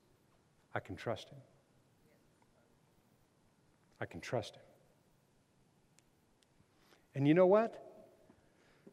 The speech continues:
You can sit there and think of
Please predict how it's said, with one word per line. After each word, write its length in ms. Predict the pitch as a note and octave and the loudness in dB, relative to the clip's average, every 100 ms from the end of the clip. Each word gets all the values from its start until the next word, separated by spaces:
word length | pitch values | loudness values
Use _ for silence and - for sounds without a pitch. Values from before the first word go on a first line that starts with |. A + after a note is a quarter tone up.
| - _ - - - - - - - - - - - _ - - - _ - - _ _ _ - _ - | -20 _ -20 -16 -14 -12 -14 -14 -18 -20 -20 -20 -20 _ -20 -20 -20 _ -20 -20 _ _ _ -20 _ -2
You 160 | E3 | 0
can 180 | G3 F#3+ | 2 2
sit 260 | - F3 B2+ | 2 0 2
there 120 | C#3+ | 2
and 140 | B2+ | 0
think 340 | - C3+ C3 - | 0 0 0 -2
of 260 | F#2 D#2 | -6 -10